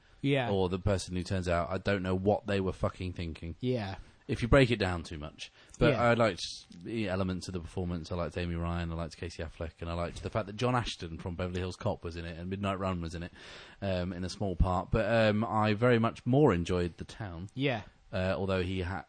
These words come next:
Speaker 2: it was just heat in Boston.
Speaker 1: Yeah.
Speaker 2: Uh, <laughs> pretty much right down to a, a couple of scenes that were exactly the same.
Speaker 1: Yeah. No, I, I think he's, uh, I, I liked Gone Baby Gone, but I'd read the, um, Kenzie and Gennaro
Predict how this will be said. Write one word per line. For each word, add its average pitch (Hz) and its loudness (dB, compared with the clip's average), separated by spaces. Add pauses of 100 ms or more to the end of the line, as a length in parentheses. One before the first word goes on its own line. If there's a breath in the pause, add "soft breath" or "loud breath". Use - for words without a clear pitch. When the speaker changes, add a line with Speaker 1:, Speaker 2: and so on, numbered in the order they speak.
Speaker 2:
it 98 -10
was 95 -6
just - -12
heat 92 -6 (100)
in 90 -10
Boston. 87 -10 (640)
Speaker 1:
Yeah. - -4 (440 loud breath)
Speaker 2:
Uh, 87 -2
<laughs> 147 2
pretty 147 8
much 123 0 (180 loud breath)
right 123 4
down 127 4
to 131 0
a, 127 0 (280)
a 131 -8
couple 139 0
of 131 2
scenes 135 0
that 110 -4
were 127 -2
exactly 135 -4
the 143 -4
same. 113 -6 (260)
Speaker 1:
Yeah. 139 0 (680 loud breath)
No, 175 6
I, 180 8
I - 4
think 185 2
he's, 165 0
uh, 151 2 (100)
I, 160 4
I 185 6
liked 180 4
Gone 143 2
Baby 135 0
Gone, 127 2
but 123 0
I'd 131 2
read 127 0
the, 117 -2
um, 117 -4 (460)
Kenzie 120 -2
and 117 -2
Gennaro 110 -4